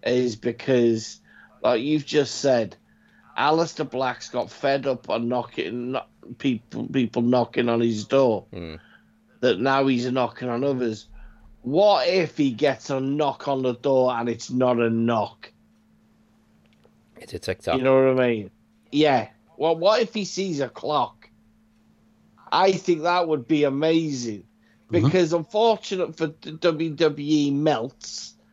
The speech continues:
Speaker 1: as I call, as I'm gonna call them from now
Speaker 2: Yeah.
Speaker 1: on, W W E melts who don't know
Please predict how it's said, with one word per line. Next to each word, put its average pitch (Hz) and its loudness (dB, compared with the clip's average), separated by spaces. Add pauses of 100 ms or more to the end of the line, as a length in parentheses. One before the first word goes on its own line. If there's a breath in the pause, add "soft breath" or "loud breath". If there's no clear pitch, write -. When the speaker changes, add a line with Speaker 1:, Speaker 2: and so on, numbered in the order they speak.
(180 soft breath)
Speaker 1:
as 123 2
I 120 2
call, 117 -2
as 117 -2
I'm 117 0
gonna 113 -4
call 113 0
them 110 -4
from 113 -6
now 113 0
Speaker 2:
Yeah. 110 4
Speaker 1:
on, 123 2 (380 loud breath)
W 254 2
W 180 2
E 170 2
melts 143 -4 (400 soft breath)
who 147 0
don't 202 0
know 160 0